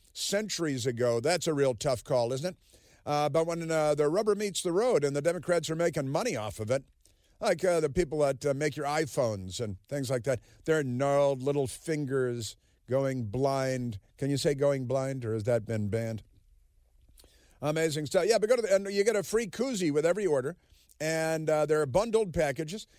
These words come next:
and we got all kinds of great stuff, uh, for Christmas and Hanukkah. And, you know, were it not for double standards, liberals would have no standards at all. Liberals love that as a gift, as, as a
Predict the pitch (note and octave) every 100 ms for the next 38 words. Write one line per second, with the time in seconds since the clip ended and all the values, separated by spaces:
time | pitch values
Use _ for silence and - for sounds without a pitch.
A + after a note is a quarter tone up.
0 | _ - F3+ G3+ G#3+ - G#3 F#3 F3+ G#3
1 | - C4 A3 - _ - E3+ F3+ E3+ -
2 | F#3+ D3+ C#3 F3+ G3+ G3+ A3+ - C#3+ C3+
3 | B2+ D#3+ G3 F#3+ G#3+ G#3+ A#2 - - _
4 | - F#3+ E3+ E3 D#3+ E3+ F3 D#3 D#3 E3
5 | E3+ D3+ F3 F3 F#3+ E3 C3+ D#3+ F3 E3
6 | D#3 D3+ D#3+ D3 D#3+ - D#3+ D#3+ E3+ C#3+
7 | D3+ D3+ E3 F3+ _ _ D3+ C4 C4 G#3
8 | G#3+ B3 G3 D3 B2+ A#2+ B2+ C3 - C3
9 | A#2 D#3 C3+ C#3+